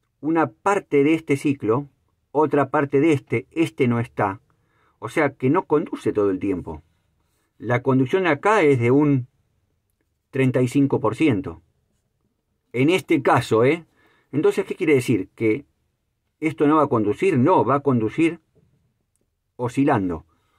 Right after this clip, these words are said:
o menor. Entonces la lámpara va a ilumine-, va a tener menos luminiscencia, va a iluminar menos o el motor va a ir más lento. Controlando acá esto, con otro controlador,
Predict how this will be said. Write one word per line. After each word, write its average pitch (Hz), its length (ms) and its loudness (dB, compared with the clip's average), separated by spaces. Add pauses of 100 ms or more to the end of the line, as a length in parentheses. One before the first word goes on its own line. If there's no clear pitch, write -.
(280)
o 113 140 -2
menor. 120 500 0 (100)
Entonces 143 260 -2
la 139 80 4
lámpara 147 380 2
va 135 80 0
a - 20 2
ilumine-, 127 480 0
va 104 140 -2
a - 20 -6
tener 127 240 0
menos 123 220 0
luminiscencia, 107 580 -4
va 107 140 0
a - 120 -6
iluminar 117 400 0
menos 127 300 0
o 107 40 -2
el 107 60 2
motor 110 240 0
va 120 60 0
a 117 40 2
ir 113 40 -2
más 104 140 -8
lento. 104 400 -4 (840)
Controlando 123 760 2
acá 107 360 -2 (360)
esto, 107 500 -4 (1040)
con 95 320 -6
otro 139 320 0
controlador, 113 760 0